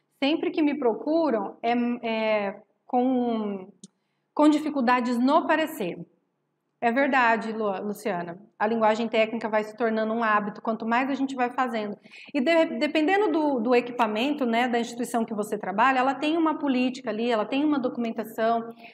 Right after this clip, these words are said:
tem quais são os serviços que são ofertados. Então, você pode ler essas informações ali na, na, nas cartilhas, nos decretos, você pode ler essas informações dentro do local que você tá inserido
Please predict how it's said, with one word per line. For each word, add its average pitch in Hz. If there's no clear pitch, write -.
tem 330
quais 294
são 269
os 262
serviços 240
que -
são 240
ofertados. 226
Então, 285
você 311
pode 302
ler 311
essas 247
informações 254
ali 240
na, 240
na, 226
nas 220
cartilhas, 220
nos 214
decretos, 220
você 214
pode 226
ler 233
essas 240
informações 240
dentro 302
do 240
local 220
que 202
você -
tá 202
inserido 214